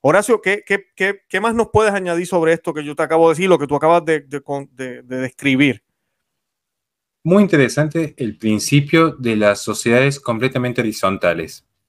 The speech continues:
Speaker 2: De hecho, me permite remarcar algo fundamental.
Speaker 1: Sí,
Speaker 2: ¿Por
Speaker 1: por
Speaker 2: qué
Speaker 1: favor.
Speaker 2: implica el estudio de la metafísica un esfuerzo genuino de razón? Porque es lo que ordena. Veamos el siguiente ejemplo.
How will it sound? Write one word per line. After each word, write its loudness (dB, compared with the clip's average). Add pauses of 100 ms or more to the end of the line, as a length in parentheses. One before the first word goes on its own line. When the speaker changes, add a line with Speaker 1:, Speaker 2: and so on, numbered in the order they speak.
(260)
Speaker 2:
De 2
hecho, 0 (100)
me -6
permite 0
remarcar -2
algo -4
fundamental. -4 (320)
Speaker 1:
Sí, -6
Speaker 2:
¿Por 4
Speaker 1:
por 2
Speaker 2:
qué 0
Speaker 1:
favor. 0
Speaker 2:
implica -4 (140)
el -2
estudio 2
de -2
la 2
metafísica -2 (320)
un 0
esfuerzo -2
genuino 0
de 2
razón? -2 (340)
Porque -2
es -2
lo 0
que -2
ordena. -2 (580)
Veamos 0
el -2
siguiente 0
ejemplo. -8